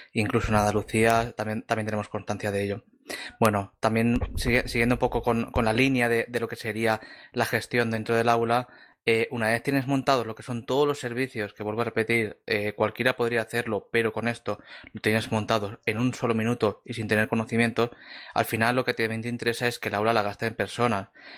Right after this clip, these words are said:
o, o, o, o tus alumnos. Entonces, para ello tienes que tener lo que son tus propios usuarios. Tenemos una herramienta que, que se llama Joom, que básicamente es gestión de, es,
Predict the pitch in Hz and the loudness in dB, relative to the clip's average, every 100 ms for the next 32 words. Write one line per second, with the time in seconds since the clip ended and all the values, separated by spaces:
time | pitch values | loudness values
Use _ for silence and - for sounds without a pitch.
0 | - 107 101 - 107 101 - - - - | -4 2 2 2 2 2 2 -2 -4 -2
1 | 120 107 101 - 113 104 107 131 110 98 | 0 2 2 0 -2 0 2 4 2 -2
2 | - - 110 107 110 120 - - - - | -10 -12 -4 -2 2 2 0 -20 -4 0
3 | 107 107 110 120 123 120 117 - 110 107 | 2 2 0 2 0 0 -4 -4 -4 -2
4 | 113 113 110 - 117 113 - 107 107 104 | 0 -2 -6 -4 -4 -4 -6 -6 -6 -4
5 | 107 107 104 101 - 107 107 107 113 110 | 2 2 2 -2 -4 -2 -2 0 0 2
6 | 113 120 127 131 - - - - _ 110 | 0 0 2 0 -2 -20 -20 -20 _ -2
7 | 104 101 101 - - - 101 101 104 127 | 0 0 0 -4 -8 -4 0 2 4 4
8 | 147 - _ - 104 98 92 - 104 104 | 2 -4 _ -8 -2 -2 -2 -4 -2 -2
9 | 98 101 107 - 107 - 110 104 104 104 | 0 2 2 2 -4 -2 -2 0 2 2
10 | 104 101 104 - - - - - | 2 0 -2 -6 -8 -10 -10 -14